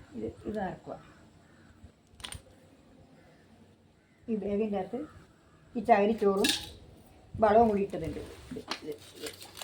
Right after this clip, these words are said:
ഇത് കണ്ടേ? ഇതിപ്പം കണ്ടില്ലേ? ഇതാ ഇത്, ഇത് പിന്നെ വേപ്പും പിണ്ണാക്ക് മറ്റേ ഇതെല്ലാം കൂടിയതാണ്. എല്ല്, എല്ല് പൊടി എല്ലാം കൂടിയ വളമാണ് ഇതിൻ്റെ അകത്തുള്ളത്. ഇത് ചകിരിച്ചോറുമാണ്.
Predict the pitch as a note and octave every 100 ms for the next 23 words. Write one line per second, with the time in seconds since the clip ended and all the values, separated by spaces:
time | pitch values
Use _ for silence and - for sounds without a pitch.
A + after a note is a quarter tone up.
0 | - G#3 G3 - F3 E3+ - - - -
1 | - - - - A3+ A3+ G#3 F3 D3+ D3
2 | - - G3 F3+ G3+ D#4+ - - - -
3 | - G#3 G3 G3 F#3 F#3+ F#3 G3+ G3+ G3
4 | F#3 F3+ F3+ G3 G3 G3+ F#3 G3 F#3 -
5 | - - F#3 G3+ A3 A3 G3 F#3 D3+ D3+
6 | - - G3 G3 G3+ - G3 G3+ F3 F3+
7 | - - _ _ _ _ G#3 A3+ G#3+ G#3
8 | F#3 F3+ F#3 F3 E3+ E3+ D#3+ D3+ D3 -
9 | - - - - - - - - - -
10 | G#3 A3+ - - G#3+ A3 A3 D#3 D3 D3